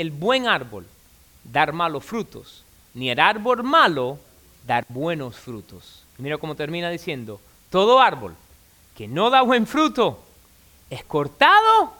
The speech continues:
y echado en el fuego". Más, que es lo que dice el verso veinte. "Así que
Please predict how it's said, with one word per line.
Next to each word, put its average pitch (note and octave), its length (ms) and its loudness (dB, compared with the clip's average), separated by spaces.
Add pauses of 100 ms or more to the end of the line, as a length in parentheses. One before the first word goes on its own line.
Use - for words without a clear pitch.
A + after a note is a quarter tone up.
(760)
y D3 180 -4
echado G3+ 460 0
en F3 100 -6
el D3+ 120 -8
fuego". D#3+ 480 -4
Más, G3+ 500 0
que F#3 100 -10
es F#3 40 -6
lo G3 80 -6
que G3 80 -6
dice F#3+ 100 -8
el G3 80 -8
verso G3 240 -2
veinte. D3 420 -6
"Así G#3+ 260 -8
que A3 360 0